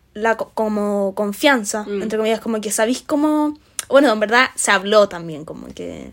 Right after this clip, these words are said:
Speaker 2: Claro.
Speaker 1: se sabía como que s-, si querí, así, como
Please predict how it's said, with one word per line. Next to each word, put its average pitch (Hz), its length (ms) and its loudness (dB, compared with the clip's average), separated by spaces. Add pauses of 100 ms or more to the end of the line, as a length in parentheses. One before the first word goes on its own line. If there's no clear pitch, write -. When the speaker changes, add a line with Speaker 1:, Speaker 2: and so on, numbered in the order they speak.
(140)
Speaker 2:
Claro. 208 400 -4
Speaker 1:
se 240 140 0
sabía 254 340 4
como 302 240 0
que 285 140 0
s-, - 280 -8 (240)
si - 200 -6
querí, - 960 0
así, 220 260 -12 (640)
como 226 640 0